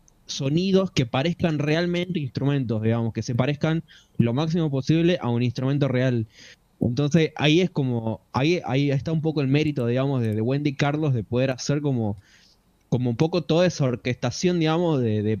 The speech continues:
de la propia orquesta, digamos, filarmónica, y de los sonidos más electrónicos, digamos, que están para este soundtrack, digamos, de Tron.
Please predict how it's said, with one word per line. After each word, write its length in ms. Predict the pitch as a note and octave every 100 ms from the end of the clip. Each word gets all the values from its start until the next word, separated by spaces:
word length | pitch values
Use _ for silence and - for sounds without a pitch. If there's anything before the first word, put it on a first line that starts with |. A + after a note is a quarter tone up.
| -
de 140 | A#2+
la 100 | A#2
propia 260 | D#3 E3+ F3
orquesta, 420 | D#3 F#3 F3 C#3
digamos, 300 | C3 D3+ C#3
filarmónica, 840 | C3+ C3+ C#3+ D#3+ E3+ F3 F3+ G#3 - _ _ _ -
y 300 | F3+ A3 - _ _ -
de 540 | B2 B2 A#2+ A#2 A2+ A#2
los 200 | B2 -
sonidos 320 | C3+ D#3+ D3
más 140 | D3 D3+
electrónicos, 760 | C3 C3+ - D3 D3 B2+ A#2 A2
digamos, 340 | A2+ C3+ C3+
que 120 | -
están 300 | A2+ - C3
para 340 | B2 A#2+ G#2+ G#2
este 200 | A2 A2+
soundtrack, 440 | - C#3 C3+ A#2 G2+
digamos, 360 | A2 A#2+ A2+
de 60 | G#2+
Tron. 340 | A#2 A#2 A2